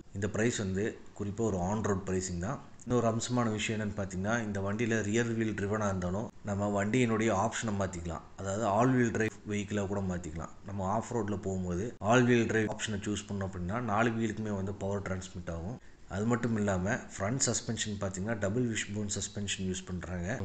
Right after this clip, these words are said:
முக்கியமா discuss பண்ண வேண்டிய point என்னன்னு பாத்தீங்கன்னா இன்ஜினோடைய specification தான். இந்த வண்டியில two point five liter four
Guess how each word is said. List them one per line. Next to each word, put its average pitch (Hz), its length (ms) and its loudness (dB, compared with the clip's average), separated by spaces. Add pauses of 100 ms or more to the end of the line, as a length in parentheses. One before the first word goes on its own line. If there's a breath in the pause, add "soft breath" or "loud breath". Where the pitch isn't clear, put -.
முக்கியமா 127 420 6
discuss - 320 4
பண்ண 113 180 2
வேண்டிய 107 320 4
point 104 300 0
என்னன்னு 98 240 -2
பாத்தீங்கன்னா 90 460 0 (180)
இன்ஜினோடைய 107 840 4
specification 95 720 0
தான். 98 180 -2 (160)
இந்த 101 360 0 (100)
வண்டியில 110 540 2
two 135 180 0
point 120 300 4
five 110 240 0
liter 104 340 0 (280)
four 135 360 6